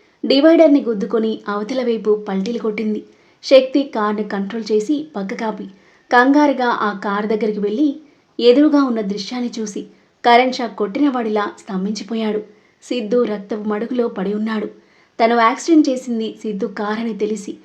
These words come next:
శక్తి కళ్ళు బయలు కమ్మాయి. అప్పటికే జనమంతా గుమిగూడి శక్తిని తలో మాట అంటున్నారు. ఆ మాటలేవి శక్తి చెవికి చేరట్లేదు. వెంటనే సిద్ధుని అమాంతం ఎత్తుకొని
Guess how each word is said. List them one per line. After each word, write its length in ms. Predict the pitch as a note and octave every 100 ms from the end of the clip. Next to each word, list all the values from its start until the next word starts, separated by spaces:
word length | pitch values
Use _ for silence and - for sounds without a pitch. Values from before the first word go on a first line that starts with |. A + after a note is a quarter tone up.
| _ _ -
శక్తి 340 | - B3 -
కళ్ళు 400 | C#4+ A3 G#3+ A3
బయలు 360 | G#3 F#3+ F#3+ G#3+
కమ్మాయి. 440 | A3+ A3 G#3+ G3+ - _ _ _ A3+
అప్పటికే 500 | A#3+ D4+ D4 C4 A#3+
జనమంతా 580 | G3 A3 B3+ C4+ B3
గుమిగూడి 640 | A3 G3 G#3 G#3 A3 D4 C#4 - _ _
శక్తిని 500 | - B3+ B3+ C4 B3
తలో 340 | - G#3 G#3+
మాట 260 | C4 B3+ A#3
అంటున్నారు. 580 | G3 G3 A3 A3 G3 - - _ _ _ -
ఆ 120 | A#3
మాటలేవి 720 | A#3+ B3 D#4 D#4+ D4+ A#3+ A3+ -
శక్తి 320 | A3 G#3 A#3 G#3
చెవికి 360 | G#3+ A3+ A3+ G#3+ G#3
చేరట్లేదు. 500 | G3 G#3+ A3+ G#3+ - - _ _ _
వెంటనే 480 | B3 C4 C4+ C#4+ C4+
సిద్ధుని 540 | - G#3 G#3 A3+ A3 G#3+
అమాంతం 480 | G#3 G#3 A3+ A3+ G#3+
ఎత్తుకొని 420 | G3 G3 G#3 G#3+